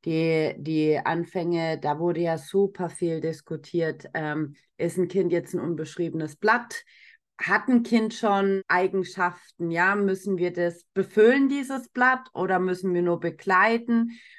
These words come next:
Und es kommt ja auch ganz arg darauf an, aus welchem Blickwinkel der Wissenschaft du auf Kinder guckst, ja. Also die, ähm, ander-, pädagogische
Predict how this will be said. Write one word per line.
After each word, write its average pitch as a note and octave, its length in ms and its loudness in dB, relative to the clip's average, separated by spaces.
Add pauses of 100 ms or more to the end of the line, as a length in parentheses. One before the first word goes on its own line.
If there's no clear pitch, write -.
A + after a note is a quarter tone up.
(120)
Und F#3 120 -2
es F3+ 140 -6
kommt G3+ 240 -4
ja F3+ 180 2
auch - 60 -16
ganz A#3 460 4
arg G3 300 -2
darauf E3+ 440 -2
an, G3 480 -2
aus F3+ 280 -2
welchem F3+ 380 -6
Blickwinkel G3 760 -2
der E3 200 0
Wissenschaft F#3 640 -4
du F3 80 0
auf E3 220 -4
Kinder G#3+ 380 2
guckst, - 460 -8
ja. F3 300 -2 (380)
Also F3 220 -2
die, F#3 420 2 (300)
ähm, F3 680 2 (160)
ander-, G3+ 420 0
pädagogische G#3 920 0